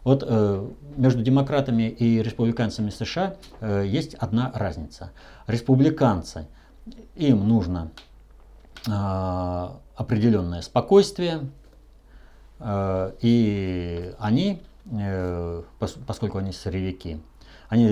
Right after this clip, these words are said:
нацелены на долговременную позицию, они более спокойны. А демократы,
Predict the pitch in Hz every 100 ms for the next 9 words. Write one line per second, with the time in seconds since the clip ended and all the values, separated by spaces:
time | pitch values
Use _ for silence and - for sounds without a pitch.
0 | 98 90 90 90 95 95 92 90 - -
1 | 90 82 82 82 82 85 87 85 101 185
2 | 196 170 - 139 135 - 214 269 107 98
3 | 95 - 92 - 85 82 82 - - -
4 | 123 127 170 190 202 226 226 - 78